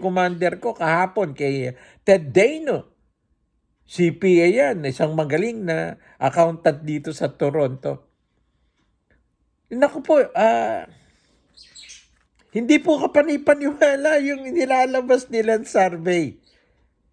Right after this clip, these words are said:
Kaya anyways, nasa inyo na pong mga kababayan kong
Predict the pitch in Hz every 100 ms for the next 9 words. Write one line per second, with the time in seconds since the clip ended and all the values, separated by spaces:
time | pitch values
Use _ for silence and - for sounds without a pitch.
0 | _ _ _ _ _ _ _ - 226 220
1 | 254 269 269 233 202 185 196 196 196 214
2 | 202 202 196 190 202 185 175 170 175 156
3 | 147 139 127 113 170 151 156 147 147 139